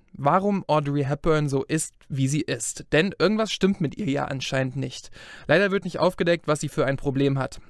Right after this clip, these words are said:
Und naja, über diese rassistische Darstellung des japanischen Nachbars, äh, müssen wir, glaub ich, nicht reden.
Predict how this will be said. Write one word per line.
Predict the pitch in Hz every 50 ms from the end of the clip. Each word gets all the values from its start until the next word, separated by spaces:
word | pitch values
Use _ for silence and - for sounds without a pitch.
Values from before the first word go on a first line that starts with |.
| - -
Und | - 151 143 131
naja, | 143 139 135 135
über | 127 139 135 135
diese | 139 139 131 139 135 123
rassistische | 139 135 - - - 220 208 - - 180 - - 135
Darstellung | 127 139 151 156 - - 143 131 131 131
des | 135 -
japanischen | 139 139 - - 151 147 156 156 - - 147 135 131
Nachbars, | 143 156 - - - 135 135 143 151 - - - - - - - - - - - -
äh, | - 139 135
müssen | 135 139 139 - 147 139
wir, | 135 127
glaub | 135 135 135 127
ich, | 139 - - 135
nicht | 135 139 139 131 - - 139 131
reden. | 139 139 135 135 131 131 131 123 135